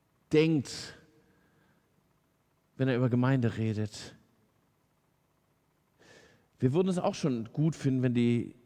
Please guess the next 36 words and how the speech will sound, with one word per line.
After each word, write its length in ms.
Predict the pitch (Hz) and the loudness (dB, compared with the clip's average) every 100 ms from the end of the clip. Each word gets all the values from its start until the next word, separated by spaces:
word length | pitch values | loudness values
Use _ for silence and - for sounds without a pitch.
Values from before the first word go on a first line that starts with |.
| - | -6
Menschen 480 | 135 139 147 - 139 | 0 0 0 -6 -6
erst 280 | 135 147 147 | -2 -4 -2
einmal 320 | 139 135 135 | 0 2 2
nicht 180 | 135 - | 0 0
nur 120 | 139 | 0
sich 200 | 135 - | 0 -2
bekehren, 500 | 123 - 135 151 170 | -6 0 2 2 2
sondern 260 | 147 147 135 | 0 -2 -2
wirklich 280 | 147 143 | -4 -2
ein 100 | 139 | -2
neues 260 | 139 135 - | 0 0 2
Leben 500 | 127 135 156 180 165 | 2 6 6 6 2
anfangen 520 | 120 117 - 120 117 | 0 -2 0 0 2
würden 300 | 127 135 160 - - - - | 0 0 -2 -8 -16 -8 -2
und 240 | 147 - | 0 4
dann 220 | 165 202 | 4 4
in 160 | 151 139 | 2 2
die 100 | 113 | 2
Gemeinde 440 | 113 107 107 110 | 0 0 -2 -4
kommen. 380 | 110 117 101 104 - _ _ _ _ _ _ _ _ _ _ _ _ _ _ _ _ _ _ _ _ _ | -4 -4 -4 -6 -10 _ _ _ _ _ _ _ _ _ _ _ _ _ _ _ _ _ _ _ _ _
Dort 200 | 113 120 | -10 -4
dann 120 | 135 | -4
so 80 | 113 | -2
richtig 280 | 120 - 110 | -2 -2 -8
kompatibel 640 | - 98 101 - 170 175 | -6 -2 -2 0 0 0
sind, 280 | 151 160 156 | 0 -2 -2
sich 140 | 110 - | -6 -6
so 100 | 107 | -2
benehmen, 480 | 107 110 143 151 | 0 2 2 2
wie 100 | 127 | 0
man 260 | 139 127 120 | 2 2 2
sich 280 | 110 110 - | 0 -2 0
eben 240 | 120 117 | 0 0
in 100 | 113 | 0
Gemeinde 400 | 107 101 107 104 | 0 0 0 0
benimmt. 480 | 101 127 214 - | 0 0 0 -4